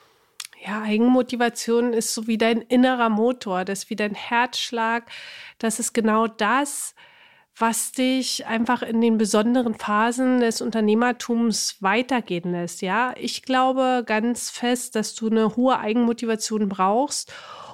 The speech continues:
um einfach in den besonderen Situationen des Lebens, in den Herausforderungen, in den großen Problemen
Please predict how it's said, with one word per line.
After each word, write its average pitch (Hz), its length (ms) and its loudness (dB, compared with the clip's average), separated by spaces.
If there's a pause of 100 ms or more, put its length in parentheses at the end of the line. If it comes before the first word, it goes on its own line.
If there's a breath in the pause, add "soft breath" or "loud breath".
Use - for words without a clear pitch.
(140)
um 285 760 6
einfach 226 400 0
in 214 180 -4
den 202 320 2
besonderen 208 680 2
Situationen 185 640 -2
des - 180 -6
Lebens, 180 360 -2
in 208 120 -6
den 208 340 -4
Herausforderungen, 196 880 0
in 208 140 -4
den 202 160 0
großen 294 540 2
Problemen 233 680 0